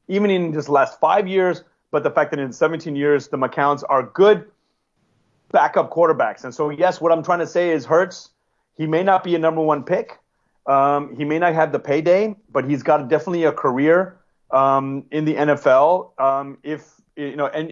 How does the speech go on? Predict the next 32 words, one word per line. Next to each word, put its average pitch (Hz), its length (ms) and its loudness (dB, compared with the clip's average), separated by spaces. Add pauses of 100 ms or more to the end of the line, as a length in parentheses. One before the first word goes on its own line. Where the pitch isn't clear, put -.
look, - 320 0 (240)
if 160 180 -6
he 165 160 0
ends 175 160 0
up 160 140 2
being 175 540 -2
a 185 120 0
starting 160 340 0
quarterback 151 440 0
somewhere 156 440 2
where, 127 340 2
you 131 60 -12
know, 123 140 0
they're 117 180 2
a 110 60 -2
quarterback 147 580 2
po-, - 120 -4
uh, 131 360 4
uh, 127 60 4
poor, 151 520 2 (280)
you 127 60 -12
know, 120 100 -2
let's 123 180 -2
say 120 180 2
Carolina, 147 840 0 (240)
where 127 340 4
if 131 100 -14
Cam 135 260 -6
Newton 156 220 -4
doesn't 143 300 -2
come 139 180 -2
back, 131 400 2